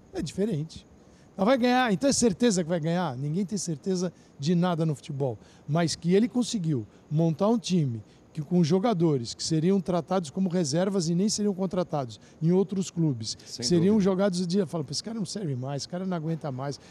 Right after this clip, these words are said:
Speaker 1: esse cara não vai, não vai dar." Ele conseguiu fazer isso. Então, ele provou.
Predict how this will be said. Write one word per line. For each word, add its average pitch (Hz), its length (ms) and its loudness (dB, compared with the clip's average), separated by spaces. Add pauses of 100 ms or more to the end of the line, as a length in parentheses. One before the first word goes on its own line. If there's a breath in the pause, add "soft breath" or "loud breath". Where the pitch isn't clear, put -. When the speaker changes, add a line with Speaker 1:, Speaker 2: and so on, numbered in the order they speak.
(140 loud breath)
Speaker 1:
esse - 120 -10
cara 202 220 0
não 190 120 2
vai, 170 260 2
não 151 140 0
vai 160 160 0
dar." 147 120 -6 (300 loud breath)
Ele 233 180 4
conseguiu 226 640 0
fazer 226 320 -4
isso. 143 360 -4
Então, 226 280 0 (240 loud breath)
ele 240 280 4
provou. 156 580 0